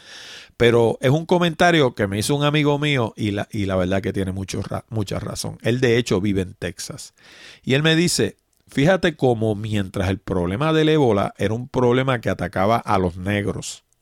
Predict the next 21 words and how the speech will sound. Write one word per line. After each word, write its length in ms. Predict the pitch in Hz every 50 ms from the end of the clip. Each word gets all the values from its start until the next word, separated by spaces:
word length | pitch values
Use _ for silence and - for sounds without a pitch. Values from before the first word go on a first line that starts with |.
| _ -
en 140 | 98 95
el 100 | 90 82
sur 240 | - - 104 92 90
de 140 | 92 101 104
África, 560 | 113 113 107 - 101 101 - - - 156 - _ _ - - _ - - - -
a 120 | - 107 101
pesar 300 | 101 95 - - 101 110
de 100 | 135 143
ser 160 | - - 160
un 160 | 165 156 147
problema 500 | - 156 147 143 143 143 147 147 147 139
rápido, 640 | 123 - 156 160 156 156 127 107 92 87 - - - -
era 160 | 107 101 104
un 100 | 117 107
problema 540 | - 139 135 135 139 147 151 147 131 110 104
que 260 | - 90 87 90 -
nadie 460 | - 98 95 95 101 98 98 117 120 113
tenía 320 | 113 113 120 123 123 117 -
prisa 340 | - - 113 - - 107 -
por 240 | - - 101 -
resolver. 560 | - 85 - - - 104 - - - - -